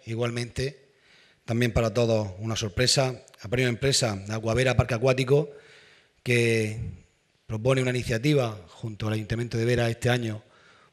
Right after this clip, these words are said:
para, de esta manera, también agradecer a, a familias que no puedan acceder a disfrutar de ese magnífico parque acuático, a familias que estén en exclusión social, todos los fines de semana de cada municipio, por regalar esa entrada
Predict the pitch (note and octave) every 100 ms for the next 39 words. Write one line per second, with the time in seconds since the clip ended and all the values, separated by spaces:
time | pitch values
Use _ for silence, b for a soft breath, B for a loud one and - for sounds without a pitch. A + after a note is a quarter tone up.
0 | - A2+ A2+ A2 G#2+ G2+ G2+ A2 A#2 A#2
1 | A#2 A#2 A2+ G#2+ - B2+ A#2 G#2 G#2 G#2
2 | A2 A2+ A#2+ A#2+ A#2+ A#2 A#2 A#2 A2 A2
3 | A#2 A#2+ G#2+ - _ B B B B B
4 | B G#2+ G#2+ G2 A2 B2 A#2+ A#2 A#2 A#2
5 | B2+ A#2 A2 A#2 A#2+ G#2+ A#2+ A2+ A2+ G#2
6 | F#2+ G2 G2 G2+ A2+ A#2 A2 A#2 A2 G#2+
7 | A2+ G#2+ G#2 B2 A#2+ G2 B B B B
8 | B2 A#2+ A#2 A2 B2 A2+ - A2 A#2+ A2
9 | G2+ F#2 G#2 G#2 A#2 A#2 A2+ G2 A#2+ A2+
10 | A2+ F#2+ - _ b b b b G#2 G#2+
11 | G#2+ A#2 A#2+ A2 A2+ A#2 G#2+ A#2 B2+ A#2
12 | F#2+ -